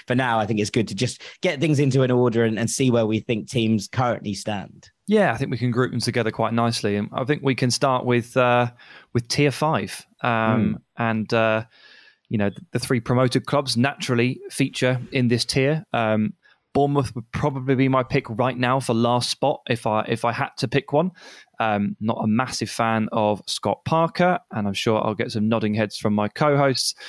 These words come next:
Speaker 2: And I think he has a gen-, a, a pretty weak squad, probably the weakest, uh, squad in terms of talent. Um, and I think it will be, end up looking like the weakest squad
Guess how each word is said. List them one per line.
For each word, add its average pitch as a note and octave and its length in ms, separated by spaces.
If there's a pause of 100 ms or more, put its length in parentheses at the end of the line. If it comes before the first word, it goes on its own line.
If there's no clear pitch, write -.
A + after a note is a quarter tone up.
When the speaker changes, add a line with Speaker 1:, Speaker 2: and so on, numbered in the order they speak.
(380)
Speaker 2:
And A2+ 920 (240)
I C#3+ 40
think D3+ 220
he C#3+ 100
has B2 140
a A2 40
gen-, A#2 460
a, A2+ 180
a - 20
pretty B2+ 300
weak A2 220
squad, G2+ 280
probably C#3 380
the A#2+ 100
weakest, A2+ 640 (840)
uh, G#2 120
squad A#2 300
in A2 100
terms G#2+ 280
of G2 100
talent. G#2+ 460 (420)
Um, G2+ 420 (440)
and A2+ 100
I G#2+ 40
think A2 220
it - 80
will A2 80
be, A#2 300
end B2 220
up A2+ 180
looking A2 280
like G2+ 220
the A#2 80
weakest G#2 420
squad G2+ 320